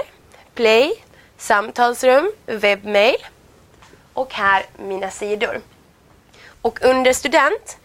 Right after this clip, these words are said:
hittar du all annan information du kan tänkas behöva. Så du behöver egentligen bara lära dig en enda adress. W W W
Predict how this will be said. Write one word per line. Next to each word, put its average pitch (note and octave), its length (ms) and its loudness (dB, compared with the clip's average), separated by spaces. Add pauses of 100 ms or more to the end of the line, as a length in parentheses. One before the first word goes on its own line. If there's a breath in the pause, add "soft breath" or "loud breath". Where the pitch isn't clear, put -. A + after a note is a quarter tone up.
(140 soft breath)
hittar A3 280 -2
du G3+ 160 2
all A3+ 300 0
annan F3 280 -2
information F3+ 640 -6 (140)
du - 80 -14
kan - 220 -12
tänkas - 520 -6 (140)
behöva. - 580 -4 (1400 soft breath)
Så - 180 -4
du E4+ 100 -2
behöver C#4+ 460 0
egentligen G3 560 0
bara F3+ 240 2
lära F3 300 2
dig E3+ 320 -4
en A#3+ 320 0
enda F3+ 380 -2
adress. - 520 -6 (300)
W A#3 300 -2
W F4 320 0
W E4 200 0